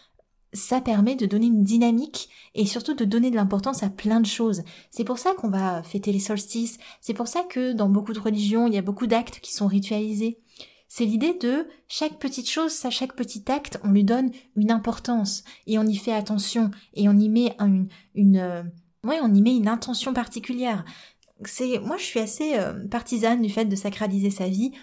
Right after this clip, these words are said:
Encore une fois, pas pour que ce soit un enfermement dans des rituels hyper stricts qui seraient, euh, aussi limitants au quotidien, mais au contraire pour donner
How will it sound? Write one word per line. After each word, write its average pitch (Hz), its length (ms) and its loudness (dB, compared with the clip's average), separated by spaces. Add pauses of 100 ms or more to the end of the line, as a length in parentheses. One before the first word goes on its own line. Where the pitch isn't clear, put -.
Encore 214 280 0
une 202 80 4
fois, 226 200 2
pas 233 180 -2
pour 202 180 -8
que - 40 -12
ce 202 80 -6
soit 214 200 -2
un 190 180 0
enfermement 208 600 0
dans 175 140 -4
des 180 120 -4
rituels 202 460 -2
hyper 196 280 -2
stricts 202 440 -6 (340)
qui 226 200 -4
seraient, 214 560 -2
euh, 180 180 -6
aussi 214 540 -4
limitants 214 460 4
au - 20 6
quotidien, 196 460 -2 (240)
mais 226 260 4
au 208 120 0
contraire 226 420 -4
pour 196 160 -6
donner 196 400 0